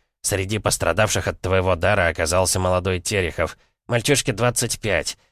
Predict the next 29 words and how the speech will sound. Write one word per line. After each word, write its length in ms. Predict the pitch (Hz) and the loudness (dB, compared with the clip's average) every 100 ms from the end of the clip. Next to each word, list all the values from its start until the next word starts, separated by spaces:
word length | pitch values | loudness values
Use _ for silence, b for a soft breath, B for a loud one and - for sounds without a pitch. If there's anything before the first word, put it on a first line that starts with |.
| _ | _
И 100 | 82 | -4
так 200 | 104 120 | -2 0
получилось, 520 | 123 117 - 113 123 | 2 2 2 2 2
что 200 | - - | 2 2
он 100 | 104 | 2
недавно 400 | 107 98 107 98 | 2 0 0 0
занял 280 | 92 101 95 95 | 2 2 2 2
место 300 | 101 - 90 | 2 0 -2
покойного 580 | 92 95 92 87 85 | 0 0 2 2 0
отца 280 | 82 - 98 | 0 2 0
в 60 | 85 | 0
Совете 380 | 90 85 80 82 | 0 -2 -4 -2
кланов. 680 | 82 87 69 62 - - - | 0 0 0 -6 -12 -12 -6
И 100 | 101 | -4
теперь 260 | 110 139 | -2 2
он 120 | 143 135 | 2 4
обратился 520 | 120 110 127 131 117 | 2 2 2 2 2
ко 140 | 110 | 0
мне 180 | 101 110 | 0 2
с 80 | 123 | 0
просьбой 400 | - 101 101 95 | 0 -2 0 0
собрать 400 | 90 85 90 92 | 0 0 0 2
совет, 420 | - 85 90 117 | 2 0 0 0
чтобы 320 | - - 90 85 | -2 -2 -2 -2
выяснить, 600 | 82 117 110 110 107 101 | -2 -2 0 0 0 0
что 260 | - 117 | -2 0
за 100 | 101 | 0
люди 240 | 104 104 98 | 0 -2 -2
пострадали. 840 | 101 - 98 92 73 73 71 71 | -2 -2 0 0 0 0 0 -4